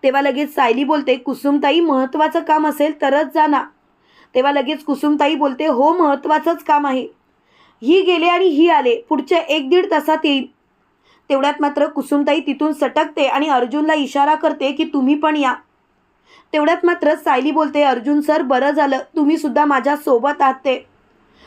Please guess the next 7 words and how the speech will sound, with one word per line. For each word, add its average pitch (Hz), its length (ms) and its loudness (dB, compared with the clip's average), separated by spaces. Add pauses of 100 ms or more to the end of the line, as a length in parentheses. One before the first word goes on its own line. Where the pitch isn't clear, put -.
(120)
मला 311 220 2
इथे 330 280 0
एकटीला 311 460 -2
थांबायला 294 540 0
खूपच 294 460 -2
काळजी 262 380 0
वाटते, 262 480 -2